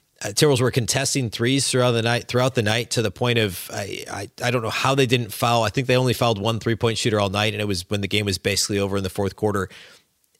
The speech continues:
I mean, they were in, in the, like, just in the space of Nuggets three-point shooters all night long.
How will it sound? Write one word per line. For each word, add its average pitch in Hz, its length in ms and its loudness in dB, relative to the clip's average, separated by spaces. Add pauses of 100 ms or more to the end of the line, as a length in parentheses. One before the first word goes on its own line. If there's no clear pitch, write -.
I 110 220 -4
mean, 120 160 0
they 131 160 4
were 135 280 2
in, 139 380 2 (320)
in 139 220 0
the, 117 320 2 (240)
like, 110 280 0
just - 300 -2
in 165 160 0
the 147 80 2
space - 540 2
of 110 160 -2
Nuggets 113 240 0
three-point 113 320 0
shooters 95 280 -2
all 120 180 0
night 104 180 2
long. 107 280 0